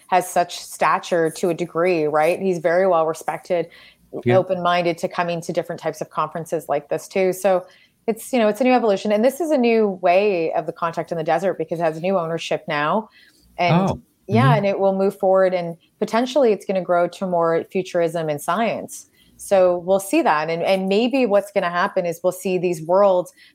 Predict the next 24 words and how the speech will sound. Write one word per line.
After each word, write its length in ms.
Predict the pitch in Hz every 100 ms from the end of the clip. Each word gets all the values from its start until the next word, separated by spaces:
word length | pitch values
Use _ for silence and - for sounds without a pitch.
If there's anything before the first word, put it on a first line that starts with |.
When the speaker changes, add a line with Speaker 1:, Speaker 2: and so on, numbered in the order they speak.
| -
Speaker 1:
that 300 | 175 165 - _ -
are 260 | 190 185
generally 460 | - 185 202 196 180
more 260 | 170 165
fringe 580 | 160 - 180 185 165 160 - -
and 120 | 175 170
science 440 | 185 180 175 -
come 180 | - 170
together, 440 | - 170 175 170
and 140 | 160 160
maybe 200 | 165 165
potentially 480 | - 175 160 175
Contact 440 | 160 156 151 170 -
in 60 |
the 60 | 160
Desert 300 | 151 156 175
in 80 | 131
the 60 | 143
future 380 | - 170 175 156
will 100 | 151
be 140 | 160
that 240 | 156 143 151
meeting 300 | 151 175 165
place 480 | 143 117 143 -